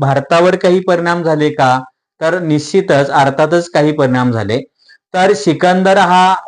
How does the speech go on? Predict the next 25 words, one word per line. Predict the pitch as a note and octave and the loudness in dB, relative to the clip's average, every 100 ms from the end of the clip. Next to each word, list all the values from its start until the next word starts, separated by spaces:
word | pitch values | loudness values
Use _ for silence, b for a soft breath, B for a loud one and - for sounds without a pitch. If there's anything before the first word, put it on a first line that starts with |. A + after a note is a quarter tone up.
| - | -4
प्रचंड | D#3 D3+ F3+ F3+ | -4 -2 -2 -2
सैन्यासह | F#3 F3+ D#3+ D#3+ D#3+ E3+ | -2 -2 -2 -2 -2 0
भारतामध्ये | D#3 D3+ C#3+ D3+ D3 C#3+ C#3+ | 2 0 0 2 2 2 2
आला | C#3 | 2
होता, | C3 C3 C#3 | 2 0 0
भारताचे | C#3 B2+ - C3+ C3 C#3 C3+ - _ _ - | 0 -4 0 -2 0 -2 -2 -6 _ _ -8
अनेक | B2 D#3 E3+ | -2 -2 -2
भाग | D#3 D#3 D#3 E3 | 0 2 0 0
त्याने | D#3 D3+ | 0 0
जिंकले | B2+ B2+ C#3 | 2 0 2
होते | D3 C#3 C3 G#2+ - b b b | 2 2 0 -2 -4 b b b
आणि | C#3+ E3+ | -2 -2
सिकंदराच्या | E3+ C3+ E3 F3 F#3 F#3 F3+ F#3+ | -2 0 0 0 2 0 2 0
स्वारीचा | G3 F3+ D#3 D3+ D3+ E3 | 0 0 2 2 0 -2
पहिला | - G3+ C#3 E3 | 0 0 2 2
परिणाम | E3+ D#3+ D#3+ E3 | 0 -2 -2 -6
कोणता | D#3+ D3 C#3+ D3+ | -4 -4 0 0
झाला | C#3+ C#3 C3+ | 2 2 0
असेल, | B2+ B2+ B2 C3 _ _ _ - | 0 0 -2 -2 _ _ _ -8
तर | G#3 | -8
भारत | F#3 E3 D#3+ E3 C#3+ C#3 - _ - | -4 0 2 4 2 0 -10 _ -8
आणि | D3 F#3 | -4 -2
पश्चिमेकडील | F#3+ C#3+ - E3+ E3 E3+ F3 F3 F#3 F3+ | 0 -2 0 -2 0 -2 0 0 0 2
देश | F3 C3+ C3+ | 2 2 -2
यांचे | E3 C#3+ C3 C3 E3 C3 | -2 2 2 2 2 0